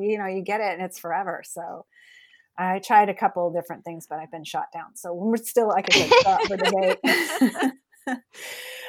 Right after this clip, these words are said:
But, um, anyway, I am a nutritional therapy practitioner and I specialize in digestive health, but that was, how I got there isn't really where I started. Where I started and how I got into this work was really out of, um,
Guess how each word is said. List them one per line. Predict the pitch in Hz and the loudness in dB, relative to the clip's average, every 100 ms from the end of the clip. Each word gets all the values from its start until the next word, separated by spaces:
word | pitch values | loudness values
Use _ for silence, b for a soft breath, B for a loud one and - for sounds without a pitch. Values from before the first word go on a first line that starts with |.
| 427 - | -10 -2
But, | 240 233 233 | 2 2 6
um, | 214 208 196 202 - | 8 8 6 -4 -2
anyway, | 269 247 196 226 | 2 6 6 8
I | 247 | 6
am | 262 269 | 6 4
a | |
nutritional | 269 254 226 214 208 | 2 0 -4 -4 -2
therapy | 196 196 190 | -2 -2 -2
practitioner | 196 185 208 190 185 180 180 180 | -2 -2 -4 -8 -6 -6 -6 -6
and | 175 175 170 170 165 - | -8 -6 -6 -8 -12 -10
I | 180 175 175 | -8 -6 -6
specialize | - 240 247 208 190 | -4 -4 -2 -2 -2
in | 185 | -4
digestive | 175 170 165 160 175 - | -4 -4 -6 -8 -10 -6
health, | 170 170 - | -4 -4 -6
but | 208 208 | -6 -2
that | 214 185 | 0 0
was, | 202 180 - | -4 -6 -6
how | - 220 | 0 0
I | 202 | 2
got | - - 190 | 0 -2 -6
there | 175 175 165 | -4 -2 -2
isn't | 165 175 170 | -4 -8 -8
really | 175 175 165 | -2 0 0
where | 160 147 | -4 -6
I | |
started. | 160 - 160 160 165 | -8 -8 -8 -6 -6
Where | 190 208 | -4 -4
I | |
started | 208 226 220 214 185 | -2 -2 0 0 -4
and | 175 | -6
how | 185 | -4
I | 175 | -2
got | 170 165 | 0 0
into | 170 170 165 | -2 -6 -6
this | 165 - | -6 -8
work | 160 - | -10 -8
was | 165 170 | -10 -8
really | 196 185 175 156 160 | -6 -4 -4 -6 -6
out | 165 | -6
of, | 165 165 - - | -6 -10 -14 -14
um, | 170 160 156 | -12 -12 -14